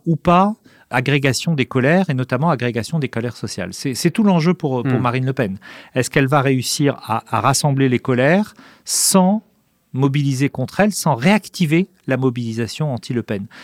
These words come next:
Speaker 1: J'allais dire, d'ailleurs, y compris en termes de communication, hein, Marine Le Pen a, a fait campagne, vous l'avez tous suivi, euh, sur ce premier tour. Elle a tout fait pour essayer d'être Marine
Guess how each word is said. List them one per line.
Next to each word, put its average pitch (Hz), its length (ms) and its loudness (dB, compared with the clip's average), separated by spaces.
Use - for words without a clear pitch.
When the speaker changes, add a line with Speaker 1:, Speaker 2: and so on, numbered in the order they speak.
Speaker 1:
J'allais 143 240 2
dire, 185 240 2
d'ailleurs, 165 320 2
y 151 80 -4
compris 165 300 0
en 151 80 0
termes 151 220 0
de 123 100 -2
communication, 165 800 0
hein, 110 60 -2
Marine 127 280 -4
Le 123 60 -2
Pen 175 220 -2
a, 120 120 0
a - 80 -8
fait - 160 -4
campagne, 160 420 2
vous 123 80 -4
l'avez 117 220 0
tous - 400 -10
suivi, 170 480 0
euh, 117 100 -2
sur - 220 -6
ce - 120 -6
premier 123 340 -2
tour. 185 320 2
Elle 127 140 0
a 135 60 2
tout - 180 -8
fait 202 260 2
pour 143 220 -2
essayer 135 320 0
d'être 135 260 0
Marine 127 460 0